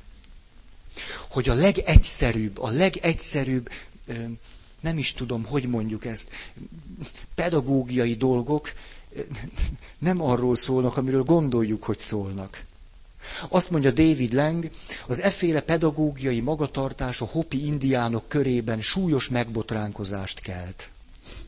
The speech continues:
Tehát, hogy az egyik gyereket a másikkal elárultatom, az egyik gyereket a másikkal szemben kijátszom.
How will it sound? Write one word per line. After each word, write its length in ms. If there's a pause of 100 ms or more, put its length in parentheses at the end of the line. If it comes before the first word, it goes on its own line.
(2500)
Tehát, 180
hogy 80
az 120
egyik 440
gyereket 560
a 80
másikkal 600
elárultatom, 960
az 100
egyik 380
gyereket 460
a 40
másikkal 600
szemben 460
kijátszom. 600